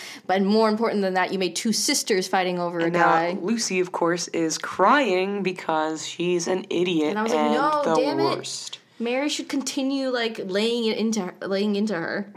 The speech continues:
Speaker 2: Yeah, yeah. But then they, like, hug and resolve it, and Jimmy Moon actually, and then while they're resolving it, Annie comes up to their room and is like, "Oh, Lucy, Mister Moon is here." And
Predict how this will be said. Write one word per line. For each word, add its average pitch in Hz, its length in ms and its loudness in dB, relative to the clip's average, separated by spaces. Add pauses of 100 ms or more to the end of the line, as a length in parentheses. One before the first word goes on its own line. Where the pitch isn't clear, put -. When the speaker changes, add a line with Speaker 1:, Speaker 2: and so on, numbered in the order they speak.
Speaker 2:
Yeah, 190 440 0 (120)
yeah. 165 400 -4 (160)
But 156 280 -4
then 160 340 -2
they, 156 160 -4
like, 151 260 -8 (180)
hug 233 440 4
and 190 340 0 (180)
resolve 180 500 2
it, 165 200 -2
and 160 420 -2 (680)
Jimmy 180 300 2
Moon 175 240 2
actually, 170 340 0
and 185 100 2
then 175 260 2 (200)
while 190 320 4
they're 185 160 2
resolving 165 460 2
it, 156 180 -2 (800)
Annie 202 320 4
comes 175 260 0
up 170 140 0
to 185 100 -4
their 165 160 2
room 160 200 0
and 156 60 -2
is 156 120 -6
like, 151 240 -4
"Oh, 185 180 2
Lucy, 175 480 -2
Mister 170 300 -4
Moon 175 320 0
is 160 120 -2
here." 151 440 -2
And 160 240 -2